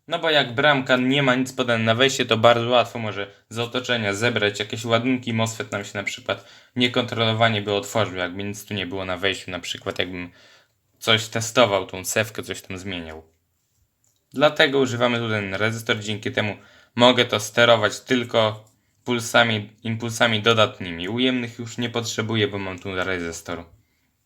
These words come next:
Wyjście drivera, czyli te dwa, dwa emitery, idą na bramkę przez rezystor dziesięć ohmów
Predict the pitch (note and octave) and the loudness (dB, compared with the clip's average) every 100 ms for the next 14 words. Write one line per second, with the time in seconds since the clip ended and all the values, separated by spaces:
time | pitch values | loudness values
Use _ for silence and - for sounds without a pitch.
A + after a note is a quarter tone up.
0 | _ _ _ - _ _ _ - _ - | _ _ _ -20 _ _ _ -20 _ -16
1 | B2+ E3 D#3+ - - A#2+ A#2 A#2 A#2+ A#2+ | -2 0 0 -2 0 0 2 0 0 2
2 | A2 G2 F#2+ - G#2 F#2+ - G#2+ G#2 G#2 | 4 4 2 0 -2 -2 -4 -6 4 4
3 | F2 - _ _ _ _ _ _ A2 G#2+ | 4 -4 _ _ _ _ _ _ -6 2
4 | A#2+ A2+ A2+ A#2 C3+ A#2 G2 B2 B2+ _ | 4 4 4 -2 2 4 4 -2 -6 _
5 | _ _ _ _ _ _ _ _ _ _ | _ _ _ _ _ _ _ _ _ _
6 | _ _ - - C#3 C#3 A#2+ A2+ G#2 A2 | _ _ -10 -4 2 4 6 4 6 4
7 | G2+ B2 A2+ C3 A#2 A#2 B2+ B2 - A2+ | 4 -2 -4 -2 -2 2 2 2 -2 -4
8 | G#2 A2 A2+ A2 G#2+ F#2 G#2 - | -2 -4 -4 0 0 0 -4 -8